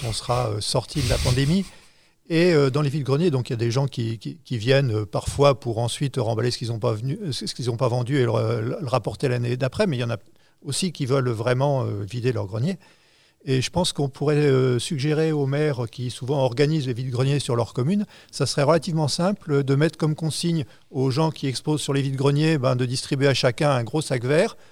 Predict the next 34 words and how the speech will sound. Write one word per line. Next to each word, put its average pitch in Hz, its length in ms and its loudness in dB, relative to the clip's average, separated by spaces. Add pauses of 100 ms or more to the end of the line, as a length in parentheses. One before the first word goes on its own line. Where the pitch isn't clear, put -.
(220)
en 135 100 -2
disant : « 143 400 0 (220)
Le 165 180 2
gros 156 160 0
sac 127 220 -2
vert, 175 200 2
c'est 135 120 -2
ce - 80 -8
que 156 80 -4
vous 131 40 0
voulez 151 200 0
pas 170 100 2
rentrer 147 300 0
chez 139 160 -4
vous, 139 200 -4
euh, 165 100 -2
ramener 143 280 2
chez 135 160 0
vous, 151 240 0 (300)
vous 147 120 -2
le 190 60 2
laissez 170 260 4
là 202 280 4
et 147 100 0
nous, 180 240 0
on 175 80 -2
le 160 80 0
récolte 165 460 0
et 170 80 -2
on 151 40 0
le 156 60 -2
donne 147 160 0
à 143 80 0
Emmaüs. » 135 480 -2